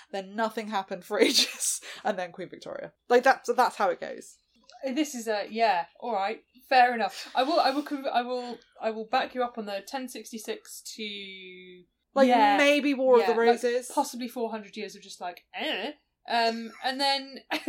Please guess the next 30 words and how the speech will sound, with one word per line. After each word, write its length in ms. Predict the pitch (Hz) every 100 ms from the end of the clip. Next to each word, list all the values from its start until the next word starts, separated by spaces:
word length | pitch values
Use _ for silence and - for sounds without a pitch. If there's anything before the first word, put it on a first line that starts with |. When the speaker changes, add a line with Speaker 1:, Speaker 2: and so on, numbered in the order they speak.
| 320
Speaker 2:
<laughs> 400 | - - - -
there 120 | 247
was 160 | 247 247
a 40 |
lot 180 | 254 262
of 100 | 240
people, 300 | 262 247 220 220
there 100 | 247
were, 80 |
like, 180 | 247 254
some 140 | - 247
Edwards 400 | 247 247 247 254
and 120 | 233
Henrys, 540 | 240 247 285 311 320 302
and 180 | - 220
they 100 | 220
moved 280 | 226 220
around 340 | 220 226 233 226
a 40 |
lot. 260 | 226 226 226 -
Speaker 1:
They 100 | 247
Speaker 2:
And 80 | 247
Speaker 1:
all 80 | 262
Speaker 2:
then 80 | 285
Speaker 1:
had 80 |
the 60 | 277
Speaker 2:
there 80 | 208
Speaker 1:
same 180 | 262 262
Speaker 2:
was 60 |
Speaker 1:
name. 400 | 226 170 170 202